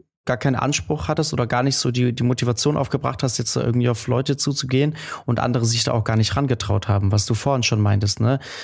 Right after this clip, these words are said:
Weil das ist halt schon eine, wenn du da so als Gruppe auftrittst, das ist halt eine gewisse Präsenz und da kommt jetzt ein Einzelner nicht einfach hin und versucht, sich da irgendwie zu integrieren. Das ist dann schon schwierig. Und das hab, ist mir dann im Nachhinein schon aufgefallen, dass wir da in manchen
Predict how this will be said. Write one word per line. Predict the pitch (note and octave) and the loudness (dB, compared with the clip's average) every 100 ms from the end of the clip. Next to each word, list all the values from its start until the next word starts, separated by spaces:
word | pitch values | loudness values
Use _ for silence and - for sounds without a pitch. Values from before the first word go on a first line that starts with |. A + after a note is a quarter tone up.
| - | -6
Weil | A#2 | -2
das | A2 G#2 | 0 0
ist | B2 B2+ | 2 2
halt | B2+ | 0
schon | - C3+ D#3 | 0 0 0
eine, | - - - | -2 -6 -8
wenn | - - A#2+ | -8 -2 0
du | A#2+ | 2
da | A#2 A#2 | 2 2
so | A#2+ | 2
als | A#2+ - | 0 0
Gruppe | E3 F3 C3+ | -2 0 0
auftrittst, | C#3 - C#3+ - B2 | -2 -4 -4 -4 -4
das | - | -2
ist | |
halt | B2+ - | -2 -2
eine | B2 | -2
gewisse | A2 C3 - | 0 -2 -2
Präsenz | - A#2+ A2 B2+ D#3 | -2 0 2 2 0
und | C3+ A2+ | -2 -2
da | A#2+ A2 - - | -2 -2 -6 -10
kommt | - C3+ | -2 0
jetzt | C#3 - - _ | 0 -2 -8 _
ein | B2 A2+ | -2 0
Einzelner | A#2+ D#3 C#3+ A#2+ A#2+ | 0 0 0 2 2
nicht | C#3+ | 2
einfach | C3 B2+ B2 C3 | 0 0 -2 0
hin | C#3+ | 0
und | C#3 A2+ | 0 0
versucht, | A#2+ C3+ C3 | 0 0 -4
sich | - - | -4 -2
da | A#2 | 0
irgendwie | A#2 A2+ A2+ | 2 2 0
zu | - | -2
integrieren. | A#2 A#2 A2+ C3+ G#2 F#2+ - _ _ _ _ _ _ _ - | -2 -2 0 0 2 -2 -8 _ _ _ _ _ _ _ -2
Das | G#2+ | -2
ist | A2+ B2+ | 0 0
dann | A#2 | 0
schon | B2 A2+ | 0 0
schwierig. | - C3+ A#2 | 0 0 2
Und | A#2 B2 | 2 0
das | C#3+ | 0
hab, | F3+ G3 | 0 -2
ist | - D#3 | -2 -2
mir | F3 | 0
dann | E3 | 2
im | D#3 C#3 | 2 2
Nachhinein | E3 D#3+ D3 | 2 0 0
schon | E3+ | 0
aufgefallen, | D#3+ E3+ - - A#2 | 0 -2 -2 0 0
dass | A#2 - | 2 2
wir | B2 | 2
da | B2 | 2
in | B2+ | 2
manchen | B2+ D3+ - D3+ | 2 0 0 -2